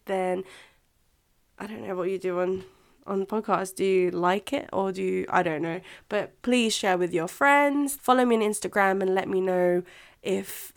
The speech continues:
you related to anything that I spoke about today. Also,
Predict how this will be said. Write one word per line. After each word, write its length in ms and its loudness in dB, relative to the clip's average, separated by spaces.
you 600 -2
related 540 2
to 120 -4
anything 400 0
that 120 -2
I 360 -2
spoke 360 -2
about 320 -4
today. 640 4
Also, 680 2